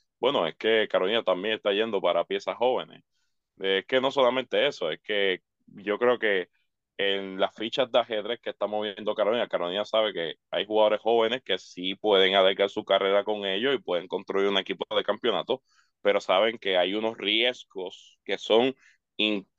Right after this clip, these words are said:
que son externos, que, que les pueden afectar los planes. Y cómo, eh, eh, eh, ellos están enfocando más la batalla en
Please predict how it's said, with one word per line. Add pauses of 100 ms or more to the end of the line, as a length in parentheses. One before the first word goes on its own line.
(100)
que
son
externos,
que,
que
les
pueden (420)
afectar
los
planes.
Y
cómo,
eh,
eh,
eh,
ellos
están
enfocando
más
la
batalla
en